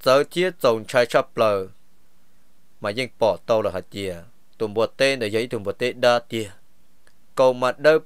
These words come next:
bồ. Bỏ ý tu rong cầu tù lia, đung chia, khón cho cầu đơ bồ. Chớ lì chớ ý chữ căng nhưng chỉ tàu bỏ đùa.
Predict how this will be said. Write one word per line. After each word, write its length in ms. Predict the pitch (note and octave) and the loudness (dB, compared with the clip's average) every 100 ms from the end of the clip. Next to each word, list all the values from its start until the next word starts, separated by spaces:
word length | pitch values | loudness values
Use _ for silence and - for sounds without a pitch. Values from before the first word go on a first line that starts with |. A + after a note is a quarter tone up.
| - | 4
bồ. 360 | C#3+ C3+ A#2 - - - - - - - - - - - | 6 6 2 -8 -20 -20 -20 -20 -20 -20 -20 -20 -20 -2
Bỏ 200 | A#2+ G2 - | 0 0 -2
ý 160 | D#3+ E3 | -4 0
tu 260 | - D3+ C3+ | 4 4 4
rong 400 | A2+ B2+ C3+ C3 | 0 4 4 4
cầu 260 | - B2 G#2+ | 0 0 0
tù 240 | - A2 | -4 -8
lia, 380 | A2 C3 C#3+ D3 D3 - - | -4 -2 -2 -2 -8 -18 -16
đung 320 | D#3 C3+ C#3 | -8 -8 -8
chia, 440 | A#2+ C#3 C3+ C3+ C3 C3+ - - - | -10 -4 -2 -2 -6 -14 -20 -20 -6
khón 300 | - A#2+ B2 | 0 0 2
cho 160 | D3 | 0
cầu 280 | B2+ - G#2+ | 2 0 -2
đơ 180 | G#2+ C3+ - - | 2 0 0 2
bồ. 320 | B2+ A#2+ G2+ - - - - - - - - - - - - - - - - - | 4 4 -4 -14 -20 -20 -20 -20 -20 -20 -20 -20 -20 -20 -20 -20 -20 -20 -20 -2
Chớ 180 | A#2 A#2+ | 2 2
lì 120 | A#2 - | 0 -4
chớ 200 | G#2+ A2+ | -2 -2
ý 160 | D3+ D3+ | -2 -8
chữ 180 | - A2 F2 | -6 -6 -6
căng 220 | - G#2+ A#2 | -4 -4 -4
nhưng 100 | A#2+ | -8
chỉ 100 | - | -8
tàu 160 | - G2+ - | -4 -6 -2
bỏ 180 | G2+ - | -4 -4
đùa. 300 | G#2 F#2+ | -8 -8